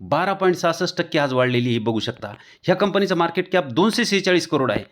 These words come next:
तिचं तरी नऊशे आहे, हिचं दोनशे सेहेचाळीस. छोटी कंपनी आहे, तिच्यापेक्षाही.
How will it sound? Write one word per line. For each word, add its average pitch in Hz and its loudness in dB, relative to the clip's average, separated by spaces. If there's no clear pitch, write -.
तिचं 180 2
तरी 214 2
नऊशे 190 -2
आहे, 170 0
हिचं 165 0
दोनशे 156 2
सेहेचाळीस. 156 -2
छोटी 202 4
कंपनी 202 2
आहे, 156 2
तिच्यापेक्षाही. 160 -2